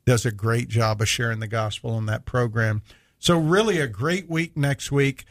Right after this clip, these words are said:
Taylor and I will be off. We'll be off for the week for Thanksgiving. I, I, you know, I'm just, uh, excited to have some time with family.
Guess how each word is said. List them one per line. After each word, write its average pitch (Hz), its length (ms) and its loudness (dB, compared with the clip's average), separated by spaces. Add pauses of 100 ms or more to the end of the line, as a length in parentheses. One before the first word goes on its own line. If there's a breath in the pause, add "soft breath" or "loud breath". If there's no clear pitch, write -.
(240 soft breath)
Taylor 175 380 2
and 156 100 -2
I 151 500 -2
will 131 220 -4
be 135 200 0
off. 131 380 0
We'll 135 80 -4
be 139 160 0
off 139 260 0
for 139 80 -2
the 123 120 -4
week 127 320 0 (100)
for 123 100 0
Thanksgiving. 131 680 -2
I, 139 400 -2
I, 139 40 -6
you 131 120 0
know, 127 220 0
I'm 123 100 -2
just, 120 320 -2
uh, 117 280 2
excited 131 680 0
to 120 80 0
have 117 320 0 (420)
some 120 180 0
time 139 340 2
with 127 140 0
family. 190 480 2